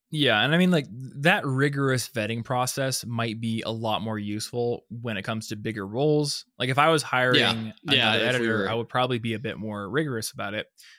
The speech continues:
Speaker 1: Uh, y-, or, you know, we're a big company and we're just like, "We need the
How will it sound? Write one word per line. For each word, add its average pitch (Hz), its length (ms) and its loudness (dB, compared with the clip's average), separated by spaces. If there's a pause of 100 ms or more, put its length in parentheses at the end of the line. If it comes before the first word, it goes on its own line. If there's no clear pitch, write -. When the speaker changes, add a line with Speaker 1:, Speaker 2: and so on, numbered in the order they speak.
(120)
Speaker 1:
Uh, 120 200 4
y-, 139 160 -2
or, 160 260 6
you 139 80 0
know, 131 60 2
we're 120 140 0
a 110 40 0
big 120 220 -4
company 120 520 -2
and 107 160 -6
we're 107 120 -6
just - 160 -8
like, 104 180 -10
"We 113 80 -6
need 113 140 -6
the 113 100 -6